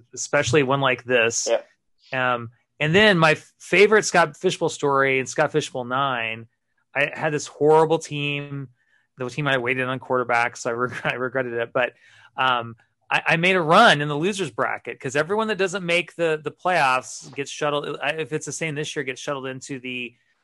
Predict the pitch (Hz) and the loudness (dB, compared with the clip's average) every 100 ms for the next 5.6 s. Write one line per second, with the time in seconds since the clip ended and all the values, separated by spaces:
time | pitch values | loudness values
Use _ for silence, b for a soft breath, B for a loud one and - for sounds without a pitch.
0 | - - 185 165 - 208 226 - 143 107 | -12 2 6 6 2 -2 -2 0 2 2
1 | 107 120 - - - _ _ _ - 147 | 0 -2 -6 -14 -14 _ _ _ -8 -2
2 | 147 143 143 147 151 170 165 160 151 143 | 0 0 0 -2 -2 -2 -2 0 2 2
3 | 143 143 151 160 147 135 151 135 - 143 | 2 0 -2 -4 -6 -4 -2 -2 -2 -2
4 | 139 135 135 131 127 131 127 127 127 127 | 0 0 -2 -2 -2 -2 -2 0 0 0
5 | 127 135 123 123 123 120 | -4 -6 -4 -2 -2 -4